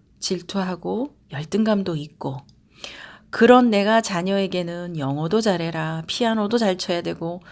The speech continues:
좋은 대학도 나와야 되고 다 잘하라고 요구하고 있는 거나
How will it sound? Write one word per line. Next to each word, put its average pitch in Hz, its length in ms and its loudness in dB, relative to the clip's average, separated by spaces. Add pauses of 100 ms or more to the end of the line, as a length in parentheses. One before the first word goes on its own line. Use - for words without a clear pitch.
(140)
좋은 220 300 4
대학도 214 380 4
나와야 170 380 -4
되고 170 400 -6 (580)
다 269 340 -2
잘하라고 170 800 -4
요구하고 208 520 0
있는 147 260 -6
거나 139 460 -4